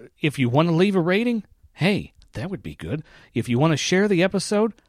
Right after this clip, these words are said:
by all means, do it. Uh, and then if you want to be on as well, or you know somebody that wants to be on the podcast, let me know. It'd be really good to,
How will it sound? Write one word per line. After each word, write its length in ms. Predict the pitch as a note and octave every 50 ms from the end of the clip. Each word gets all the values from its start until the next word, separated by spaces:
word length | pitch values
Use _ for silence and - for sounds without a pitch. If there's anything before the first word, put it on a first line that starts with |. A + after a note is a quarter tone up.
| _ _ _ -
by 180 | F#2 G2 A2+ B2
all 220 | B2 C#3 D3+ D3
means, 500 | D3 D3 D#3 D3+ A2+ - D2+ D2+ D2+ -
do 200 | - - B2 D3
it. 160 | - - - - - - - - - - - - -
Uh, 400 | G2 F#2+ F2 E2 D2+ D2 E2+ E2+ - -
and 180 | C3 B2 B2+ C3
then 200 | C#3 C#3 D3 - -
if 180 | - D3 B2+ C3+
you 160 | E3+ B3+ E4+
want 200 | E4+ B3+ G#3+ F3+
to 60 | C3
be 220 | A2 C3 B2 G#2 F2+
on 300 | D#2 C#2+ B1+ B1 C2 - _ -
as 120 | C#3 C#3
well, 260 | C#3+ F#3 G#3 F3+ A2+
or 60 | G#2
you 180 | A#2 C3 D3 E3
know 240 | F3 F#3 A3 A#3+ B3
somebody 400 | A3 - - G#3+ G3+ G3+ G3 F#3+
that 140 | F3+ D3 D#3
wants 200 | E3+ F3 D#3+ -
to 80 | - D3
be 160 | D3 D#3+ D#3
on 160 | C#3+ D3+ D3+
the 60 | C#3+
podcast, 600 | - - A#2+ F2 D#2 - - D#2 - - - - - _ _ _ _ _ _ _ -
let 100 | - F2
me 100 | A#2 C3+
know. 240 | C3 C3+ A2 E2+ - _ _ _ _ -
It'd 120 | D#2+ -
be 200 | - G2 F2+ F2+ -
really 480 | A2 A2 A2 A2 C3+ D3 D#3 C#3+ A2+ A2
good 360 | A2 A#2 B2 A2+ G2 F#2 -
to, 220 | - F#2+ E2+ G2+